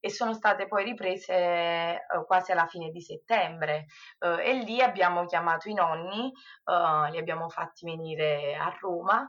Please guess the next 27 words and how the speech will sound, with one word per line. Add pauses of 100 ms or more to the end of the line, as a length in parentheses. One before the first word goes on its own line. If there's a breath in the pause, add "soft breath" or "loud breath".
(280 loud breath)
abbiamo
detto,
e
però
li
abbiamo
preparati
comunque,
n-, (120)
abbiamo
detto, (580)
cioè, (400 loud breath)
a,
oggi
li
vedete,
ma
non
pensate
di
vedere
bimbi, (200)
tra
virgolette,
"normali", (260 loud breath)
cioè
sono